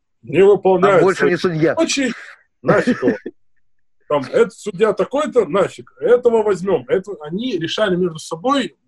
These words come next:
Speaker 1: глядя на то, как он работает, как он выполняет свою работу, что он говорит и почему. А на текущий момент это выглядит так, что он может неугодных ему,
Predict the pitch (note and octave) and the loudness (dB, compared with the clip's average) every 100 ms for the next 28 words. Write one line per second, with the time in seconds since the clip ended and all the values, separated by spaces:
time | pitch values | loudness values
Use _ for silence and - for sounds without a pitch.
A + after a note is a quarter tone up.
0 | _ B2 C#3 G3+ F#3 D#3 D3+ - F3+ - | _ -10 -2 -2 -2 -6 -12 -4 -4 -2
1 | C3+ - C3 B2+ A#2 D#3+ D#3 A2+ B2+ C#3 | -6 -6 -4 -6 0 -2 -2 -6 -8 -12
2 | C3+ C3 B2+ D3 C3 - B2+ C3+ D3 - | -14 -14 -14 -14 -14 -14 -6 -4 -4 -12
3 | _ _ - C3 B2 C3 A2+ - - D3 | _ _ -8 -6 0 0 0 -10 -4 -4
4 | D3 C3 C3 B2 E3+ F3+ B2+ B2+ - B2+ | -2 -2 0 0 -2 -6 -10 -10 -8 -8
5 | G2 _ _ _ _ _ _ - A#2 A#2+ | -10 _ _ _ _ _ _ -6 -2 -2
6 | B2+ C3 - G#3 - F3 G3 A3+ D#3+ D3 | -2 -6 -6 -6 -2 -2 -2 -4 -6 -6
7 | D#3 D3+ C#3 D#3 C3+ - - B2+ B2+ B2 | -8 -8 -6 -6 -6 -10 -8 -2 0 2
8 | B2 A#2+ A#2 A2 A#2+ - _ _ _ _ | 0 0 -2 -8 -16 -20 _ _ _ _
9 | _ _ _ _ _ C#3 C#3 D#3 D3 B2+ | _ _ _ _ _ -6 -2 0 0 -4
10 | B2 _ C3+ C#3 C#3 C3+ D#3 A#2+ A2+ G#2+ | -10 _ -6 -4 -4 0 0 0 -4 -12
11 | - A#2 B2 A#2 G#2 | -12 -8 -4 -4 -6